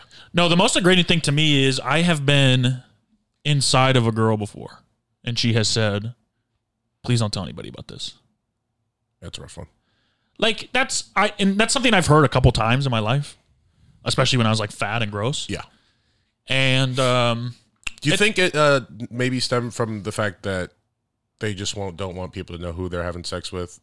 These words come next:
Speaker 2: at all, like, at all, with everybody, and they know you have a big mouth?
Speaker 1: Maybe.
Speaker 2: Have you ever thought about that, and less about the fact that you were fat and gross?
Speaker 1: Maybe, but also, like, if, like, don't
Speaker 2: Like,
Speaker 1: f-, don't
Speaker 2: like
Speaker 1: fuck people with big mouths if you don't, if you care about that stuff.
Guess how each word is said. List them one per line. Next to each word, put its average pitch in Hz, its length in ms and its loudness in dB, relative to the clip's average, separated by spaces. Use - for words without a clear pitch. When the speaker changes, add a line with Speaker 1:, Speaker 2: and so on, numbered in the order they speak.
Speaker 2:
at 87 120 -10
all, 82 180 -10
like, 90 220 -10
at 85 120 -8
all, - 380 -6
with - 140 -16
everybody, 113 480 -4
and 107 140 -4
they 101 100 -2
know 98 80 -4
you 95 140 -6
have 92 100 -8
a 87 40 -14
big 87 180 -8
mouth? 95 260 -8
Speaker 1:
Maybe. 151 840 -2
Speaker 2:
Have 107 100 -6
you 117 60 2
ever 113 80 0
thought 110 140 -2
about 98 200 -2
that, 101 200 0
and 101 180 -6
less 104 140 -4
about 98 180 -8
the 95 60 -10
fact 95 220 -6
that 92 60 -10
you 90 60 -8
were 87 80 -8
fat 92 180 -6
and 87 80 -12
gross? 92 280 -8
Speaker 1:
Maybe, 170 440 2
but 147 160 2
also, 170 320 2
like, 147 340 2
if, - 240 -10
like, 135 440 -6
don't 156 120 -4
Speaker 2:
Like, 156 80 -2
Speaker 1:
f-, - 100 -12
don't 143 140 -2
Speaker 2:
like 139 60 -4
Speaker 1:
fuck 147 260 0
people 151 160 0
with 123 100 0
big 127 140 0
mouths 123 320 0
if 123 100 -6
you 120 80 -2
don't, 117 120 -8
if 127 100 -8
you 104 80 -8
care 104 160 -12
about 139 160 -4
that 180 140 -6
stuff. 214 220 -10